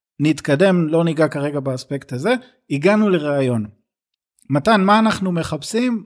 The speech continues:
בראיון עצמו, ואני לא מדבר על מה המעביד שואל אותנו, שאלות טכניות שנעשה את המיטב לענות, לא על משאבי אנוש, שזה גם לא בסקופ של הפרק הזה,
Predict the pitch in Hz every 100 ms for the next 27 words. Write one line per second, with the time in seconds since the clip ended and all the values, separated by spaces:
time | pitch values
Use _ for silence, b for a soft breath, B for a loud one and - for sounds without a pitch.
0 | _ 131 143 143 143 143 180 170 143 -
1 | 165 262 220 170 170 208 208 165 151 175
2 | 160 156 139 139 B B 160 165 175 165
3 | 143 147 143 147 139 127 170 185 170 143
4 | 139 139 - 143 139 - 139 127 151 135
5 | 147 135 123 135 131 123 113 208 240 233
6 | B B B B - 139 156 160 143 -
7 | 123 143 127 143 220 226 - 185 - 127
8 | 139 180 156 156 156 - 151 143 - 127
9 | 156 143 139 117 147